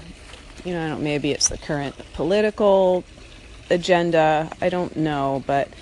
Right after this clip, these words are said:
it just seems like society is getting less and less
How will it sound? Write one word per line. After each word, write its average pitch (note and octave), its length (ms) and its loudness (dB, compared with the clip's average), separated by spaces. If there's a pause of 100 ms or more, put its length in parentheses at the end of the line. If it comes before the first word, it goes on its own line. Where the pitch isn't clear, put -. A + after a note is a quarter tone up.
(380)
it D#4 100 -4
just F4+ 200 0
seems A#3+ 240 0
like F3 160 2
society D3+ 600 0
is C#3 120 -2
getting C#3+ 420 0
less C#3 560 0
and C#3+ 260 -2
less C3+ 520 -2